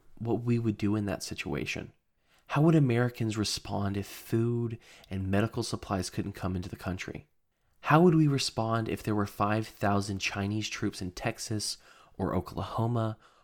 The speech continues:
or in your hometown? Would we climb into passenger jets and kill civilians?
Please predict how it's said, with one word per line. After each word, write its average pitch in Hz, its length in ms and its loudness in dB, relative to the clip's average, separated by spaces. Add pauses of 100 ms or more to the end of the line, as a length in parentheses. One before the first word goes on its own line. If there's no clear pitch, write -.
(100)
or 120 140 2
in 135 80 2
your 135 140 2
hometown? 113 720 0 (520)
Would 110 180 4
we 110 80 6
climb 110 360 4
into 110 120 0
passenger 107 480 0
jets 107 460 -2
and 92 100 -6
kill 98 200 0
civilians? 104 680 -4